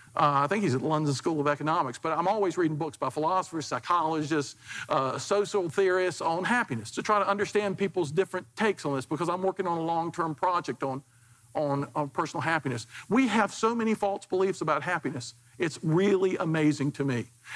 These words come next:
And the wisest philosophers, if you dig deep enough, you can find some amazing stuff.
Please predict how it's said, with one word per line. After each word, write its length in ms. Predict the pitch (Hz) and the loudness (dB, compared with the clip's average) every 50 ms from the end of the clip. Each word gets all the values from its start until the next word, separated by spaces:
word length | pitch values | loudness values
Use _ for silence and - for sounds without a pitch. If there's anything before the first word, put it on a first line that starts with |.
| - - | -4 -2
And 180 | - 190 190 | 0 0 0
the 60 | 175 170 | 0 2
wisest 480 | 160 180 214 226 240 226 220 208 196 | 2 2 2 2 2 0 0 -2 -4
philosophers, 580 | - - 196 196 208 220 220 - - - 160 151 | -2 0 2 2 4 4 2 2 0 -2 -2 -2
if 120 | 151 - | 0 -2
you 80 | 165 143 | -2 0
dig 220 | 139 190 196 165 | 0 0 0 2
deep 200 | 175 214 208 - | 0 0 0 0
enough, 240 | 170 160 139 139 - | 0 -2 -2 -2 -2
you 80 | 202 180 | -2 -2
can 140 | 185 165 | -2 -2
find 240 | - 180 175 175 160 | -2 0 0 0 0
some 100 | - 143 | 0 0
amazing 400 | 143 151 151 156 170 156 147 139 | 0 2 2 2 2 2 0 -2
stuff. 200 | - - 165 - | -2 -2 -4 -4